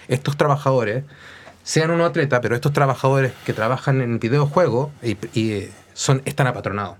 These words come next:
y deberían ser protegidos por la ley. Pero, bueno, Gis-, Gisab, ¿tú puedes explicar un poco en qué consistían, qué, dónde está el indicio que permite sostener que aquí hay una relación laboral?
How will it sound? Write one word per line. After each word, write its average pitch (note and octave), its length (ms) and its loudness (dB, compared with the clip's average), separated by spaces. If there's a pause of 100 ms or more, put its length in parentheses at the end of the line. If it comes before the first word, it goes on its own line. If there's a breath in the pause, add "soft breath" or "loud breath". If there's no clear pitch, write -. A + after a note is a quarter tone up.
y A2 120 -6
deberían A2 320 -2
ser - 120 -4
protegidos G#2 360 -8
por - 120 -10
la F#2+ 80 -4
ley. F2+ 200 -8 (440 loud breath)
Pero, - 240 0 (320 loud breath)
bueno, A2+ 160 2
Gis-, A2+ 340 -4
Gisab, A#2 360 0
¿tú C#3 120 2
puedes D3 160 4
explicar C#3 300 4
un C3+ 80 2
poco C3 340 4
en A#2+ 120 0
qué C#3+ 120 0
consistían, C#3 460 2
qué, E3+ 380 0
dónde E3 200 2
está D#3+ 120 0
el D#3+ 60 2
indicio C#3 460 2
que - 80 -4
permite C3 320 0
sostener C3 380 -4
que C3+ 120 -4
aquí - 120 -4
hay B2+ 80 0
una B2+ 100 0
relación A2+ 340 -6
laboral? G#2+ 340 -6